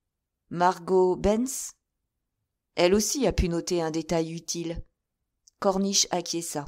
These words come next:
Moi, j'en tiens toujours pour Lola Brewster.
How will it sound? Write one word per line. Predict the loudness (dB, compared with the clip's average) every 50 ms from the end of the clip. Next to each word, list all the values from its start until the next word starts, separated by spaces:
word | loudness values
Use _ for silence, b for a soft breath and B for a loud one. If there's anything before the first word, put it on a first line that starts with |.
| -10 -16 _ _ _ _ _ _ _ _ _ _ _ _ _ _ _ _
Moi, | -8 -2 0 2 4 4 2 0 -4 _ _
j'en | -4 -2 -2 -2
tiens | -2 0 0 0 0
toujours | -2 -4 -4 -2 0 0 0 0 -2 -8
pour | _ -6 -4 -4 -4 -4 0
Lola | 2 2 4 4 4 4 2
Brewster. | 2 0 -2 -2 -4 -4 -6 -4 -4 -4 -4